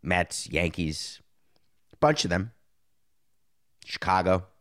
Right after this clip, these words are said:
But then all of a sudden the world changed. And it, when the world changes, there's one thing you must have. You must have a chair when the music stops.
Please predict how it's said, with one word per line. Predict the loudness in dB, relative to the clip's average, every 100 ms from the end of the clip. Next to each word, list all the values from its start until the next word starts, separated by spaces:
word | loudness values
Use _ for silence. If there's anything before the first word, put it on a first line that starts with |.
| _ _ _ _ _ _ _ _ _ _ _ -20 -20 -20 -20 _ _ -6
But | 0
then | 4 6
all |
of | 8
a |
sudden | 8 6
the | 8
world | 8 6 6
changed. | 2 2 -2 -6 -8 _ _ _ _ _ _ _ _ _ _ _ _ _ _ _
And | 0 0
it, | 0 _ _ _ _ _
when | 4
the | 6
world | 8 6
changes, | 4 4 6 6 2 0 -6 -10 _ _ _
there's | -2 2
one | 4 4
thing | 4 4
you | 6 6
must | 6 4 2 -2
have. | -2 -2 -6 -16 -20 _ _ _ _ _ _ _ _ _ -20 -20 -4
You | 2
must | 6 6 6
have | 4
a | 4
chair | 2 4 8 8 4 -2 _ _ _ _
when | 0 2
the | 4
music | 4 2 0
stops. | 0 0 0 -2 -6 -8